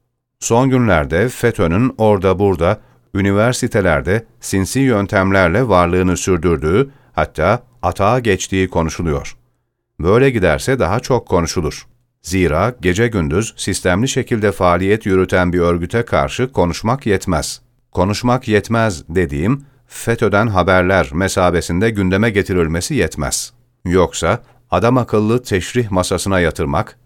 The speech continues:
çözümlemek için geç bile kalındı. O kadar ki son otuz yıl boyunca neo-nurculuğun Amerikan projesi olduğunu dile getiren Atasoy Müftüoğlu'nun mealen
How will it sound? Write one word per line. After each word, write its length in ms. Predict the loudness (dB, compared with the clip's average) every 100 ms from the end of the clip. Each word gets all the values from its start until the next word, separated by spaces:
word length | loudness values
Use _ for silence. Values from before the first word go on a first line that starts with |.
| -6
çözümlemek 640 | 0 0 0 0 0 -2
için 360 | -4 -2 -2 0
geç 280 | -2 -2 -2
bile 220 | -2 -2
kalındı. 500 | 0 0 0 -4 -10 _ -6
O 100 | -2
kadar 360 | 0 2 2
ki 220 | 0 -4 -6 _ _ -8
son 280 | -2 0
otuz 420 | 0 -2 -2 -2 0
yıl 180 | 0
boyunca 480 | 2 0 0 -2 -2 -4 _ -10
neo-nurculuğun 1160 | -4 0 0 0 0 0 0 0 -2 0 -2 -2
Amerikan 540 | -2 -2 -2 -2 -4
projesi 460 | -2 -2 0 -2 0
olduğunu 480 | 2 2 2 0 0
dile 180 | 0 0
getiren 520 | -2 -2 0 -2 -4 _ _ _
Atasoy 500 | -4 -2 -2 0 2
Müftüoğlu'nun 840 | 0 -2 0 2 2 0 -2 -2 -4 -4
mealen 600 | 0 0 0 0 -2